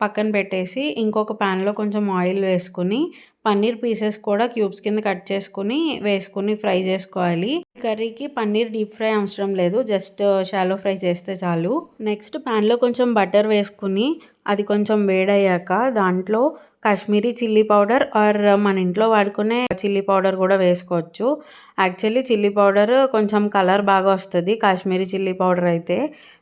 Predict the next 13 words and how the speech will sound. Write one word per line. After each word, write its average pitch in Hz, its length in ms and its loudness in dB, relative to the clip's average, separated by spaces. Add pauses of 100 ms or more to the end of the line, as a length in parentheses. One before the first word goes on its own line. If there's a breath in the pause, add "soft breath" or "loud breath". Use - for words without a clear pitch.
ఇదైనా 190 400 2
బాగానే 214 380 4
వచ్చింది. 208 680 -2 (180)
మీకు 226 200 -6
ఏది 208 280 0
అవైలబుల్గా 208 640 0
ఉంటే 202 260 0
అది 240 200 -2
యూస్ 190 340 0
చేసుకోవచ్చు. 196 800 -4 (340 loud breath)
So 226 120 2
బటర్లో 202 460 2
కొంచెం 240 420 0